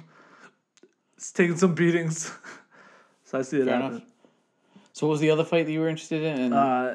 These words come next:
Speaker 1: Edson Barboza.
Speaker 2: Barbosa.
Speaker 1: He's fighting this Dan, uh, Dan Iggy, I think his name is. Iggy, maybe? Idge?
Speaker 2: All right.
Speaker 1: It's one of those.
Speaker 2: And who do you got in that
Speaker 1: I,
Speaker 2: one?
Speaker 1: I gotta go <laughs> Edson automatically just 'cause it's Edson and he's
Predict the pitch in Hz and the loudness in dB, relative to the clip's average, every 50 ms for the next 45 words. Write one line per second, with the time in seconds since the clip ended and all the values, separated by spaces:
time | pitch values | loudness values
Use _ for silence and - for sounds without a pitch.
0 | - - - - - 160 160 165 190 180 165 156 143 120 131 139 147 147 165 180 | -8 -12 -14 -6 -4 -4 0 0 0 0 2 2 0 0 0 -2 -2 -2 -2 -4
1 | 180 175 - - _ _ _ _ _ _ 123 113 101 117 117 120 120 - - 127 | -6 -8 -10 -18 _ _ _ _ _ _ -6 -6 -4 -4 -4 -6 -6 -6 -6 -4
2 | 123 123 160 160 156 151 143 135 123 131 139 139 139 135 127 127 123 123 120 117 | 0 0 0 0 0 -2 -4 -4 -2 -2 -2 -2 -2 -4 -6 -6 -6 -4 -4 -6
3 | 117 - - 139 143 143 143 139 127 - - 139 147 151 180 185 175 160 165 190 | -6 -4 -2 0 0 0 -2 -2 -4 -6 -6 -6 -4 -2 -2 -2 -4 -6 -10 -10
4 | 180 185 175 170 175 175 180 190 185 175 - - _ _ _ _ _ _ _ _ | -10 -10 -10 -10 -10 -10 -12 -12 -14 -14 -18 -20 _ _ _ _ _ _ _ _
5 | _ _ _ _ _ _ - 135 135 147 180 175 165 175 - _ - 180 180 196 | _ _ _ _ _ _ -8 -6 -4 -4 -6 -6 -6 -10 -18 _ -14 -12 -10 -10
6 | 196 185 - _ _ - 127 151 151 156 - - - _ _ _ - _ _ _ | -10 -12 -12 _ _ -6 -6 -6 -6 -8 -12 -18 -20 _ _ _ -20 _ _ _
7 | _ _ 104 101 113 127 127 127 110 104 104 104 104 - - 120 120 117 117 123 | _ _ -8 -6 -6 -6 -6 -8 -8 -8 -10 -10 -10 -8 -4 -4 -4 -4 -2 0
8 | 123 120 117 120 120 107 101 113 110 107 104 - 156 165 180 196 190 170 165 180 | 0 0 0 0 -2 -2 -4 -4 -4 -4 -2 0 2 4 4 4 6 6 4 6
9 | - 190 185 170 147 131 143 160 156 - - 175 170 170 160 - - - 151 147 | 6 6 6 6 4 0 -2 -4 -2 -2 -2 -2 -2 -4 -6 -12 -4 -2 -2 0
10 | 143 139 135 131 139 139 156 156 143 139 135 131 - - 127 120 120 117 - 127 | 0 0 -2 -2 -2 -2 -2 -4 -4 -6 -8 -8 -6 -6 -6 -6 -8 -10 -10 -10
11 | 120 120 - 135 123 123 117 110 110 107 101 - | -10 -10 -8 -8 -8 -8 -10 -10 -12 -16 -18 -20